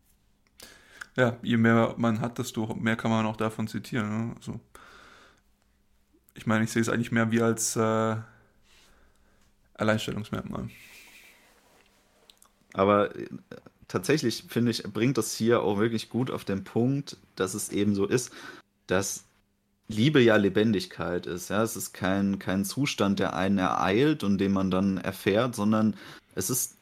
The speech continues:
Speaker 2: ein Teil unseres Lebens, den wir aktiv bestreiten müssen. Ja? Es ist, ist wie das Atmen und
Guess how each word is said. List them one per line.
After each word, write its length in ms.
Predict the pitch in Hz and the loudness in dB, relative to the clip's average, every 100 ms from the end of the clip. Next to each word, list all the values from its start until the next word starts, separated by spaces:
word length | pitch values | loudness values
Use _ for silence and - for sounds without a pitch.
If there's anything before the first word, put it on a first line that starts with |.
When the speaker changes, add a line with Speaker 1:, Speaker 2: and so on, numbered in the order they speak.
| _ - | _ -8
Speaker 2:
ein 140 | 92 | -6
Teil 400 | - 110 139 143 | -2 2 6 4
unseres 420 | 104 104 98 95 | 4 0 -2 -2
Lebens, 640 | 95 92 117 147 139 147 - | -2 2 2 2 0 -2 -2
den 220 | - 104 | 0 2
wir 200 | 101 101 | 4 2
aktiv 720 | 95 - - - 127 139 - | 0 -6 -6 -2 0 0 -2
bestreiten 600 | - - 101 107 131 92 | -6 -2 2 4 4 0
müssen. 340 | 87 87 - 90 | -2 -2 -4 -2
Ja? 140 | 92 | -2
Es 120 | 110 | -4
ist, 220 | 92 - - | -6 -8 -8
ist 320 | - - 87 | -8 -8 -2
wie 80 | 104 | 0
das 300 | 104 - - | 0 0 2
Atmen 520 | 104 95 95 92 92 | 4 2 0 -2 -2
und 200 | 101 | -4